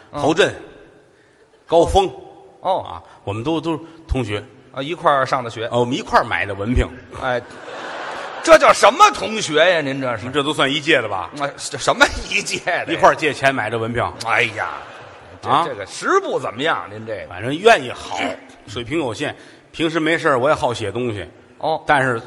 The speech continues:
Speaker 2: 人，人跟人没法比啊。
Speaker 1: 是吗？
Speaker 2: 一瞧于老师写东西，我这赶紧撕。
Speaker 1: 不至于，您太
Speaker 2: 你瞧，青楼里的能人。
Speaker 1: 哎，这，我俩还都站着，我。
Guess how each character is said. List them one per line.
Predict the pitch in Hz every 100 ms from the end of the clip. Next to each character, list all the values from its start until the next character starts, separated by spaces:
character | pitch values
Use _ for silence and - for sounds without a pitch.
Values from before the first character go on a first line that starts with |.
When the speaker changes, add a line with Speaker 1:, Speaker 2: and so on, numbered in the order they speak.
| -
Speaker 2:
人， | 123 170 135
人 | 175 214
跟 |
人 | 214 185
没 | 226 208
法 | 208
比 | 131 113
啊。 | 147 - - -
Speaker 1:
是 | - 139
吗？ | 131 120
Speaker 2:
一 | 147
瞧 | 135 160
于 | 156 185
老 | 131
师 | 110
写 | 107
东 | 117 117
西， | 101
我 | 90 110
这 | 107
赶 | 120 123
紧 | 104
撕。 | 90 110 - - _ _ _ _ _ _ - -
Speaker 1:
不 | 104 226
至 | 277 349 180
于， | 98 95
您 | 180
太 | 233 202
Speaker 2:
你 |
瞧， | - 262 349 - - - - - - _ _ _ _ _ _ _ _ _ _ _ _ _ _ _ _ _ _
青 | - 190 190
楼 | 190
里 | 143
的 | 131
能 | 127 160
人。 | 160 170 - -
Speaker 1:
哎， | 165 151
这， | - 135 - - 113 - - - - - - - - -
我 | 180 208
俩 | 139 135
还 | 202
都 | 233
站 | 202 226 143 113
着， | 113 107
我。 | 104